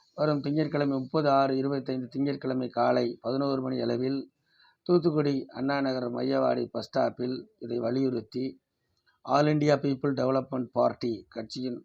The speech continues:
சார்பிலும், இளைஞர்களுக்காக வீரவண்ணார் புலிப்படை என்ற ஒரு இயக்கத்தையும் தொடங்கி, திங்கட்கிழமை ஆர்ப்பாட்டம்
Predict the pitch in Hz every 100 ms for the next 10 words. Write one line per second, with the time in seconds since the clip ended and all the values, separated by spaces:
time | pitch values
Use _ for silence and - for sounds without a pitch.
0 | _ - 110 110 110 123 135 - _ _
1 | _ _ _ 143 165 175 160 156 143 139
2 | 139 135 156 151 143 139 131 123 - 143
3 | 139 135 135 127 127 120 117 123 120 120
4 | 110 107 113 120 120 135 135 _ _ _
5 | _ _ _ _ _ - 160 165 160 151
6 | 143 139 127 - - 127 147 139 135 -
7 | 120